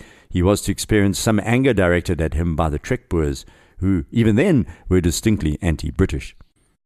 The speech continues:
Writing at the time about the rugged country he described as, "The new inhabitants name Canaan's land, although it might rather be called the land of sorrow," he said. "For no land could exhibit a more wasteful prospect, the plains consisting of nothing but rotten rock,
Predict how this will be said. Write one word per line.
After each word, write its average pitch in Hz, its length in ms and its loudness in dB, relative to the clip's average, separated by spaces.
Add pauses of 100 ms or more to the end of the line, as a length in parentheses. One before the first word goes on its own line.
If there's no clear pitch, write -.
(100)
Writing 113 300 2
at 107 100 0
the - 80 0
time 107 440 2 (260)
about 92 240 0
the 90 80 2
rugged 87 320 0
country 90 380 0
he 82 120 -2
described 80 600 -2
as, 76 420 -4 (280)
"The 131 100 2
new 247 240 2
inhabitants 165 680 0
name 180 420 4
Canaan's 156 540 2
land, 64 400 -2 (240)
although 175 320 0
it 131 80 2
might 147 240 0
rather 147 240 2
be 120 100 2
called 123 480 2
the 113 80 4
land 120 300 4
of 104 160 0
sorrow," - 640 -4 (220)
he - 140 -12
said. - 340 -14 (840)
"For 180 220 2
no 220 200 2
land 143 400 2
could 160 140 2
exhibit 147 380 2
a 143 60 2
more 147 260 2
wasteful 139 500 0
prospect, - 560 -8
the 127 80 0
plains 165 420 2
consisting 143 460 -2
of 98 160 0
nothing 139 380 0
but 101 160 -2
rotten 104 400 -2
rock, 104 320 -4